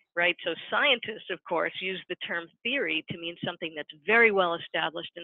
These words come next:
science and can be used to make predictions, like the theory of gravity. But to the public,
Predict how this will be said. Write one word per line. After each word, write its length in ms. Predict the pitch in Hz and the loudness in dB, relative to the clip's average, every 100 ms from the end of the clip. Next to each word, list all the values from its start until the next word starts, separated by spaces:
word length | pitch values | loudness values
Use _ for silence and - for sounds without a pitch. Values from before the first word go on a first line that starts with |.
| - 165 | -10 -8
science 280 | 156 156 - | -8 -8 -10
and 140 | 180 | -12
can 120 | 185 | -12
be 100 | 170 | -8
used 180 | 180 180 | -8 -8
to 80 | 170 | -8
make 180 | 165 - | -8 -6
predictions, 500 | 180 185 311 - - - | -4 -2 0 -2 -4 -4
like 140 | 160 - | -4 -4
the 60 | 165 | -6
theory 200 | 175 165 | -2 -2
of 100 | 156 - | -2 0
gravity. 500 | 202 208 160 - - - - - - | 2 2 0 -10 -10 -16 -16 -8 -6
But 100 | - | -6
to 80 | 190 | -6
the 80 | 196 - | -6 -2
public, 240 | 330 311 | -2 -2